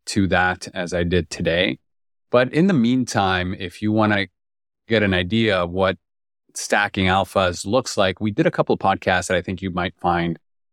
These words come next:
useful. Uh, the first one is Resolve Crew on optimizing risk parity and stacking alpha. So that's an interesting one because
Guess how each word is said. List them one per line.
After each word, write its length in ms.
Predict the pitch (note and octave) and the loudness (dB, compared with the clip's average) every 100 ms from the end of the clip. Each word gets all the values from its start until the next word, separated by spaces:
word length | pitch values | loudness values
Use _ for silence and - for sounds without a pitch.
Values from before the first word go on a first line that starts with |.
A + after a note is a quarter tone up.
| _ | _
useful. 500 | G#2+ F#2+ - F#2+ F2+ | 0 0 2 2 2
Uh, 220 | G2 F#2 | 2 2
the 80 | F2+ | 0
first 300 | - D#3 - | 0 -2 2
one 340 | C3+ A2+ G#2 G#2+ | 2 2 0 -2
is 480 | G#2+ F#2+ F#2 F2 - | 0 0 0 -4 -12
Resolve 600 | - G2 F#2+ G2 A2+ A#2 - | -10 -2 0 2 2 0 -4
Crew 580 | - A#2 A2+ G#2+ A2 - | -4 2 4 2 0 0
on 120 | F#2+ | 0
optimizing 720 | F#2+ G2+ G#2 G2 G2 F#2 F#2 | 2 0 0 0 0 -2 0
risk 300 | F#2+ F#2+ - | 0 -2 -8
parity 500 | - G#2+ A2+ A#2 A#2+ - | -2 0 2 -2 -4 -6
and 120 | F2 | -10
stacking 460 | - F#2+ F#2+ F#2 | -2 0 0 -4
alpha. 340 | E2+ G2 - C#2 | 0 0 0 -2
So 120 | - | 0
that's 160 | G#2 - | 0 2
an 80 | |
interesting 360 | B2 B2 - A2 | 0 0 0 2
one 140 | G#2+ | 2
because 300 | G2+ G#2+ F#2 | 0 0 -2